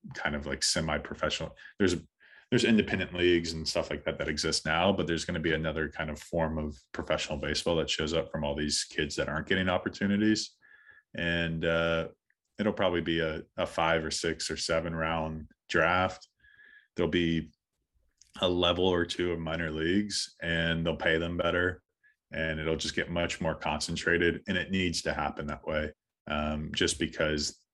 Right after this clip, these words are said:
the way of life in minor league baseball is a joke. It really is a huge joke.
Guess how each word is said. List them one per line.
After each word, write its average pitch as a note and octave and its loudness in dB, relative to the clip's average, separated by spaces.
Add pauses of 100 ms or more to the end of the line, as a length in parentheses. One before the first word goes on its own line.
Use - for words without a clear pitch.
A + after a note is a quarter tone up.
(520)
the F#2 4
way F2 6
of D#2 2
life D#2 0
in D#2+ -6
minor D2+ -4
league D2+ -4
baseball D2 -4 (1120)
is D#2 0
a C#2+ -4
joke. C#2+ -6 (200)
It E2+ -4
really D#2+ 4
is D2+ 0
a D2+ -2
huge D2 -4
joke. D2 -4